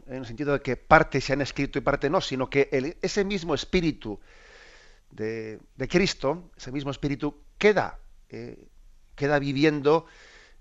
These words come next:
queda presente, queda latente en la comunidad cristiana, dentro de la cual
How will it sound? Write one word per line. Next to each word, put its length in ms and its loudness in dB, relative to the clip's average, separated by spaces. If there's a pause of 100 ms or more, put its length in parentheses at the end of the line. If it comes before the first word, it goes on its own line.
queda 280 4
presente, 500 2
queda 240 2
latente 640 4
en 220 4
la 160 2
comunidad 500 0
cristiana, 560 -2
dentro 560 2
de 140 4
la 160 4
cual 400 4